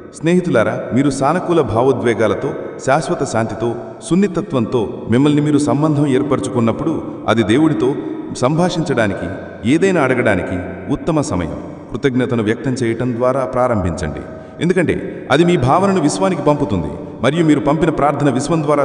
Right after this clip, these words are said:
స్వీకరించబడుతుంది. కృతజ్ఞత ఒక విభిన్న ఫ్రీక్వెన్సీని విడుదల చేస్తుంది, అది విశ్వానికి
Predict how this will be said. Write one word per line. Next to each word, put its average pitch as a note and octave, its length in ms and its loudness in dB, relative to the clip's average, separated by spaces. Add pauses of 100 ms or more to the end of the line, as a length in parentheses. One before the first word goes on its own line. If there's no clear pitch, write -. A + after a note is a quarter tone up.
స్వీకరించబడుతుంది. F#2 840 -2 (320)
కృతజ్ఞత B2+ 420 -2 (440)
ఒక A2+ 100 -4 (120)
విభిన్న C3 360 0
ఫ్రీక్వెన్సీని B2 560 -2
విడుదల A#2+ 240 0 (100)
చేస్తుంది, E2 320 -4 (300)
అది G2+ 100 -4
విశ్వానికి B2 440 -2